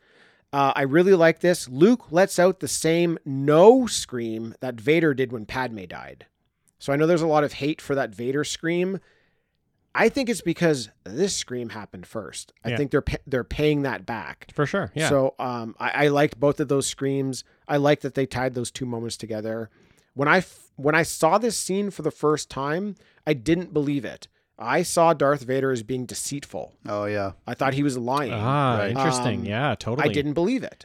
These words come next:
Speaker 2: 'Cause he says it so straight, too. Like, it's like, "No, that can't be true."
Speaker 1: There, there's nothing
Speaker 2: Yeah.
Speaker 1: really to let us know
Speaker 2: No.
Speaker 1: that this is gonna be a
Speaker 2: Why would that
Speaker 1: thing.
Speaker 2: be true? Yeah.
Speaker 1: And, of course, Darth Vader would lie about something like
Speaker 2: Yeah.
Speaker 1: that. So I was certain he was lying about it. I,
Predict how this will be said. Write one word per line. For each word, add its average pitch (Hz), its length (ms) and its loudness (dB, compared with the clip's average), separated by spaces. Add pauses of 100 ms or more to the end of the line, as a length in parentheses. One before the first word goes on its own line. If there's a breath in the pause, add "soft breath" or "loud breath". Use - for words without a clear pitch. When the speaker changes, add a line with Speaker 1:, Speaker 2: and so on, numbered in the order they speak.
Speaker 2:
'Cause 147 80 -4
he 165 80 -2
says 180 240 -2
it 175 100 -6
so 170 140 0
straight, - 480 -6
too. 147 260 -2
Like, 117 220 -6
it's - 140 -6
like, 127 180 -4
"No, 127 300 -2
that 131 120 -2
can't 123 140 -6
be 120 80 -8
true." - 140 -6
Speaker 1:
There, 175 120 2
there's 160 280 0
nothing 196 320 2
Speaker 2:
Yeah. 127 80 4
Speaker 1:
really 170 240 4
to - 120 -4
let 151 220 0
us 147 160 -4
know 147 220 0
Speaker 2:
No. 170 160 4
Speaker 1:
that 127 240 -4
this 143 240 -2
is 123 80 -6
gonna 143 180 -2
be 131 120 -2
a - 20 2
Speaker 2:
Why 139 160 4
would 160 160 4
that 147 100 6
Speaker 1:
thing. - 60 -2
Speaker 2:
be 156 100 2
true? 190 240 0
Yeah. 117 140 0
Speaker 1:
And, 151 100 -2
of - 160 -8
course, 160 480 2
Darth 139 380 0
Vader 120 280 -6
would 131 140 -4
lie 202 140 2
about 117 240 -2
something 107 260 -12
like 98 100 -8
Speaker 2:
Yeah. 131 180 0
Speaker 1:
that. - 80 -14
So 151 100 4
I 160 100 8
was 180 180 6
certain 170 380 0
he 131 160 -2
was 127 160 -2
lying 123 300 -6
about 80 220 -12
it. 67 140 -18 (1040)
I, 143 100 -2